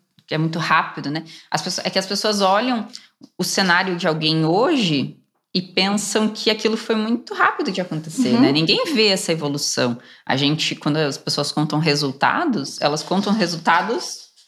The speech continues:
Speaker 1: na hora que tem esses resultados, né?
Speaker 2: Uhum.
Speaker 1: E dificilmente as pessoas percebem esse caminho e esse,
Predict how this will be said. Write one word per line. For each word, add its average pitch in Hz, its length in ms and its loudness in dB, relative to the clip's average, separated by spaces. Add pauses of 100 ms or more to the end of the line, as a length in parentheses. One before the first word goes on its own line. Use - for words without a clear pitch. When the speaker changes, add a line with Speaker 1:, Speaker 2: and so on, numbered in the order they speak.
(320)
Speaker 1:
na 143 200 2
hora 139 180 2
que 233 200 -4
tem 247 280 0
esses 208 220 0
resultados, 156 640 2
né? 143 180 0
Speaker 2:
Uhum. 311 120 4 (160)
Speaker 1:
E 143 60 -2
dificilmente 190 520 -2
as 202 60 -6
pessoas 208 340 -2
percebem 208 640 0
esse 208 160 -6
caminho 175 500 0
e 226 140 -2
esse, 160 580 -4